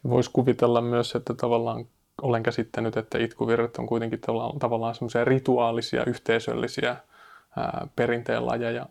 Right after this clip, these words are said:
jolloin se ikään kuin se yhteisöllisyys tai tila, jossa yhteisö on koolla,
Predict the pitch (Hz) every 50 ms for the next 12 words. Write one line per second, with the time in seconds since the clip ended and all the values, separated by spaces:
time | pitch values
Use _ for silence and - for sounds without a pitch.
0 | _ - 127 120 123 120 117 117 123 - 123 123 110 - - 117 127 135 - -
1 | 123 120 - - - 131 - - - 127 117 117 117 123 120 117 117 120 - -
2 | 120 117 - - - 117 117 - - - _ - _ - - 127 123 127 123 123
3 | 120 - - _ - 120 113 - - - - 120 117 - - - 117 113 113 -
4 | 120 117 120 120 127 - 123 117 120 120 117 120 120 -